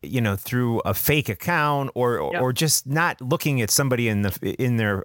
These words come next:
Speaker 1: eyes and talking to them. And even you mentioned associates that you were talking about doing work with. Sometimes I feel like in text messages and, and emails, i-, it's such a different vibe than, than getting in a room with somebody and, and talking it out over a cup of coffee or a beer or something, you know? So,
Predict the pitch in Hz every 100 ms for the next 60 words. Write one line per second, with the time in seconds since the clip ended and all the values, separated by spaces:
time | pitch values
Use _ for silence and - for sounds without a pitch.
0 | - 123 123 117 104 101 95 - 123 120
1 | 104 98 104 95 95 92 - - - 175
2 | 180 247 269 220 156 160 156 160 - 147
3 | 127 - 117 160 151 - 123 - 110 113
4 | 101 123 113 113 101 123 117 107 110 143
5 | - 110 95 85 - - - 170 170 175
6 | 156 143 151 127 117 113 - 127 - 127
7 | 117 123 110 117 117 104 98 113 110 -
8 | 147 135 123 117 123 - - - 95 -
9 | 127 151 - - 175 151 123 160 - 151
10 | 135 - 90 110 135 143 151 107 113 107
11 | 95 110 101 135 131 117 101 123 127 104
12 | - 104 95 92 87 87 - 95 92 87
13 | - 113 123 107 113 113 92 87 87 90
14 | - - 95 120 113 107 92 90 87 82
15 | 113 110 87 - 104 98 92 92 95 101
16 | 98 127 110